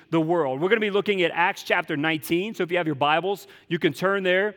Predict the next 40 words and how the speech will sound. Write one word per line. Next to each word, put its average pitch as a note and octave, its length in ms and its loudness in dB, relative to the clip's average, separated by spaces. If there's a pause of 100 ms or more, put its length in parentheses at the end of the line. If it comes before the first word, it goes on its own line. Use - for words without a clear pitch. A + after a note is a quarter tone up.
(200)
If F#3+ 220 0
not, A3 240 2
no A#3 140 2
worries, G3 380 0
it's A3+ 140 -10
gonna A#3+ 120 0
be G3 100 4
up E3+ 100 -4
on D#3+ 80 -4
the D3 60 -4
screen. F#3 500 -4 (200)
Hey, G3+ 100 2
if E3+ 80 0
you A#3 100 -4
need A#3 220 0
a G3+ 80 0
Bible, D3 480 0 (720)
as C3+ 80 -8
you D3+ 80 -2
walk F#3+ 240 0
into G3+ 160 -8
the F#3+ 100 0
car, E3+ 340 2
there's E3+ 180 -4
a D3 120 0
blue E3 340 -6
tent E3+ 380 -2 (240)
that D3+ 80 -8
says F#3 160 -2
Connections F3 460 0
on E3+ 100 2
the, E3 100 0
on D#3+ 200 0
the D3 200 2 (140)
right-hand F3+ 420 0
side. D3 300 2
Just C#3+ 180 -8
go F3 160 2
there, F#3 220 2
ask D#3+ 260 -2